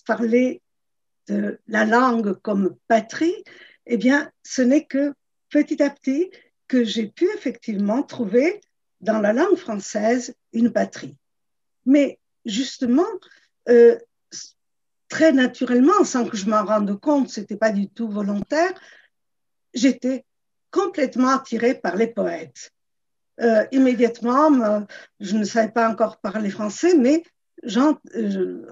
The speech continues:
en lisant, en entendant les poèmes, ils s'imprimaient en moi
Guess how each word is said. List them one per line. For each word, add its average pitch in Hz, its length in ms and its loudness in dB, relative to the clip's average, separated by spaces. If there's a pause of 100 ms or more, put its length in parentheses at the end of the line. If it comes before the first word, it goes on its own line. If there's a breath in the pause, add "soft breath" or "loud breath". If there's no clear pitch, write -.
en 247 140 2
lisant, 240 480 2
en 226 40 0
entendant 220 580 -2
les 208 140 -4
poèmes, 233 580 2 (500 soft breath)
ils 240 140 0
s'imprimaient 254 640 2
en 226 100 4
moi 220 440 2